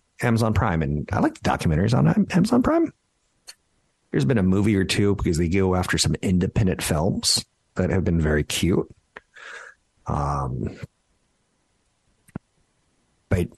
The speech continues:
subscriptions. This whole segment's about subscriptions. So Activision Blizzard's trying to get acquired by Microsoft 'cause Amazon, Activision Blizzard just kinda have got a toxic C E O,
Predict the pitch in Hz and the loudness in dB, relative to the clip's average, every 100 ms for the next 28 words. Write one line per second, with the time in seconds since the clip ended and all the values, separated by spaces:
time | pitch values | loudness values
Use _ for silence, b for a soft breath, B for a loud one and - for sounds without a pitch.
0 | - - - - - - - - - _ | -10 -4 0 2 2 0 -2 -4 -6 _
1 | _ _ 127 - 160 156 139 113 101 - | _ _ 0 2 2 2 2 2 0 0
2 | 95 - - - - - - _ B B | 0 0 0 -2 -4 -6 -6 _ B B
3 | B B - - 240 - 320 190 113 113 | B B -4 -2 0 2 4 4 2 2
4 | 101 90 - - 107 123 113 101 92 87 | 2 0 0 0 2 2 2 0 0 -2
5 | 80 78 - 73 73 71 - - 69 - | 0 -2 -2 -2 -2 -2 -4 -2 -2 -2
6 | - 98 107 98 92 87 - 98 113 90 | -2 0 2 2 0 -2 -2 -2 0 0
7 | 82 85 85 80 69 90 - - 170 151 | 0 0 0 -2 -2 -4 -4 0 2 2
8 | 92 - - - - 85 - - - - | 0 -4 -4 -4 -4 -2 -4 0 0 0
9 | 73 76 69 85 - | 0 0 0 0 -2